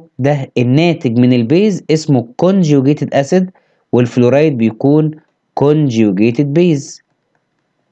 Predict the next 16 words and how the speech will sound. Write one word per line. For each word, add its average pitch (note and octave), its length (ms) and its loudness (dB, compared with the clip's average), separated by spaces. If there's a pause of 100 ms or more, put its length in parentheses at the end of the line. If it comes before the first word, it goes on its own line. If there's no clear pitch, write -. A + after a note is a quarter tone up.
(460)
طيب G2+ 280 -2 (360)
ايه F#3 120 4
بقى G#3+ 160 4
اللي C#3+ 120 2
صح؟ - 380 -4 (300)
هل G3+ 240 2
ال F#3 140 -2
اتش G#3 200 -4
او، D3 320 -2
ال C3+ 120 2
اتش F#3 180 -4
تو D#3 120 0
او D#3 140 4
represents C3+ 520 0
the A#2 280 -2
base B2 520 -2